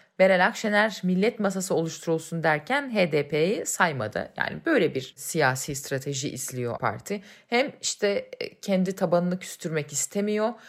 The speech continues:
ama öte yandan reel siyasette de belli ki dolaylı, dolaysız bir şekilde bir paslaşma oluyor. Zaten aslında bu da niye garipseniyor? Bu da bir acayip. Bu da haleti ruhiyemizin nereye geldiğini gösteriyor.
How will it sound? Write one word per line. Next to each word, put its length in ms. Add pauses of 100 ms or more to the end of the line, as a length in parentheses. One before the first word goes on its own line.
(200)
ama 240
öte 200
yandan 480
reel 480
siyasette 800
de 240
belli 340
ki 260 (120)
dolaylı, 720
dolaysız 680
bir 60
şekilde 420
bir 60
paslaşma 600
oluyor. 380 (180)
Zaten 540 (200)
aslında 720 (260)
bu 100
da 100
niye 220
garipseniyor? 760
Bu 100
da 120
bir 180
acayip. 480
Bu 120
da 120 (240)
haleti 560
ruhiyemizin 720
nereye 260
geldiğini 520
gösteriyor. 560